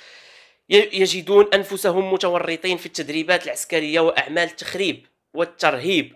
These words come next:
أيضًا في حرب دعائية يغذيها العنف والكراهية، مؤكدًا في اليوم العالمي ل-، إيه، على الحاجة إلى توحيد الجهود لحماية التعليم وضمان حصول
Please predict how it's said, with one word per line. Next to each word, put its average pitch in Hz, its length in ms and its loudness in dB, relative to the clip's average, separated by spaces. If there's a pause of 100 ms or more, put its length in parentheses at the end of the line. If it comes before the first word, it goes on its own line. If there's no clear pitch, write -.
أيضًا 151 280 0
في 131 260 -6
حرب 160 340 -2
دعائية 156 680 -2 (160)
يغذيها 147 640 -4
العنف 151 340 -2
والكراهية، 139 640 -4 (340)
مؤكدًا 156 520 0
في 151 180 -6
اليوم 156 320 0
العالمي 147 640 -2 (360)
ل-، 143 600 -10
إيه، 127 1080 -6
على 160 180 2
الحاجة 185 520 0 (180)
إلى 175 160 -2
توحيد 165 440 -8
الجهود 143 500 -4
لحماية 147 400 -4
التعليم 143 520 -6
وضمان 143 420 2
حصول 165 440 -4